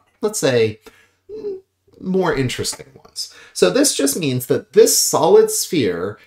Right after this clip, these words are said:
has a mass density of rho, and you could look at this answer and you say, "Okay, well, what's the ma-, total mass of this object?" If it has a uniform density,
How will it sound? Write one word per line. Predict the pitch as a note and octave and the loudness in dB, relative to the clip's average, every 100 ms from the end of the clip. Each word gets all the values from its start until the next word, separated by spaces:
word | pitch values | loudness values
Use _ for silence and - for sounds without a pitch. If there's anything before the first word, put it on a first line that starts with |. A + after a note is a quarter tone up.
| _ | _
has | A#2+ G#2+ | -10 -6
a | A2 | -6
mass | G#2+ A#2+ A#2+ - | -6 -4 -4 -2
density | A2+ A2 - G2+ G2+ F#2+ | -4 -4 -8 -8 -6 -6
of | F2+ D#2+ D2+ | -8 -12 -10
rho, | E2 B2 - - - | -4 -4 -6 -16 -10
and | D#3 F#3 | -6 -2
you | C#4 | 2
could | C#4 A#2 | 2 2
look | G2+ F#2+ B2 - - - | -2 -4 4 4 4 -4
at | E3 - | -6 0
this | D3+ D3 - | -2 -2 -8
answer | B2+ A#2+ - F#2+ | -10 -8 -8 -8
and | F#2 F#2 | -8 -8
you | |
say, | F#2 A2 F2+ F2+ E2 - | -8 -6 -6 -6 -8 -2
"Okay, | F3 F#3+ A#2+ F#2+ F2+ | -2 -2 -6 -8 -2
well, | B2 A#2+ | -2 0
what's | D#3+ - | -2 -2
the | - | -6
ma-, | A2+ A2 - | -6 -10 -12
total | - B2+ A#2 G2+ | -10 -6 -4 -4
mass | G2 G2 - - | -6 -6 -8 -8
of | G#2+ G#2+ G#2+ | -8 -8 -6
this | G#2 G2+ - | -6 -6 -10
object?" | F2 G2+ - - - | -10 -8 -6 -8 -8
If | - - | -12 -8
it | G2 | -10
has | - A2 A2 A2 - | -8 -8 -6 -6 -8
a | G#2 G2 | -6 -6
uniform | F2+ A2 B2 B2 A2 G#2 | -6 -8 -8 -8 -8 -6
density, | G2 F#2+ A#2 D3+ G3+ A3 | -6 -8 -8 -8 -8 -10